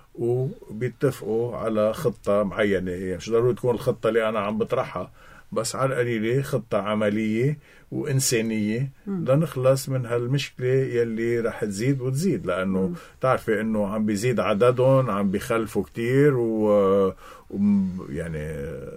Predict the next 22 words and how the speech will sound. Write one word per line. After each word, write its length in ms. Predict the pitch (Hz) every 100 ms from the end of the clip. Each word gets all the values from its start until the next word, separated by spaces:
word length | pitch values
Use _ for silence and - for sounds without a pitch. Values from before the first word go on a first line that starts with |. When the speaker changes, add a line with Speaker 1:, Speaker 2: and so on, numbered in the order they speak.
| - - -
Speaker 2:
ومش 280 | 208 226 220
مسجلين، 920 | 208 214 190 196 185 220 254 240 233
ما 80 | 196
عم 100 | 196
بيقدروا 340 | 214 196 202
يتسجلوا 600 | 196 - 220 202 190 175
ب 80 | 170
Speaker 1:
يعني 400 | 170 180 165 151
في، 280 | 160 185 135
في 500 | 160 156 135 113 101
Speaker 2:
سوريا، 720 | 233 240 233 220 208 208 208
في 200 | 208 330
Speaker 1:
في 80 | -
Speaker 2:
مشكلة. 320 | - - 196
Speaker 1:
في، 460 | - 156 160 147 -
في، 580 | - 143 151 151 147 127
آه، 1040 | - 120 117 110 110 107 107 104 104 101 101
مثل 240 | 110 104
ما 140 | 107
يسموها 440 | 110 - 120 127 113
قنبلة 280 | 127 117 110
مؤقتة. 580 | 110 107 - - 90